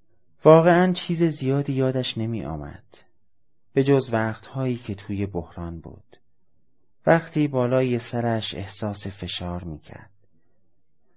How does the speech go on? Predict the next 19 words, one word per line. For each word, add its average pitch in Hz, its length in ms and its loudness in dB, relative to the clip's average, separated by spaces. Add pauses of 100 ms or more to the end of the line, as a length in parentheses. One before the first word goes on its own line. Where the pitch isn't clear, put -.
(140)
فشاری 151 500 4
که 135 140 -4
از 104 180 0
حد 127 380 0
تحملش 104 840 -2
بالاتر 90 680 -4
بود 82 400 -14 (400)
و 127 100 4
با 135 180 2
این 147 200 -2
حال 131 540 -4
او 104 180 -4
تحملش 95 840 -8
می‌کرد. - 580 -20 (760)
چیزی 113 380 0
مثل 113 320 -2
همین 107 420 -4
باشگاه 90 560 -6
بدنسازی. 78 920 -8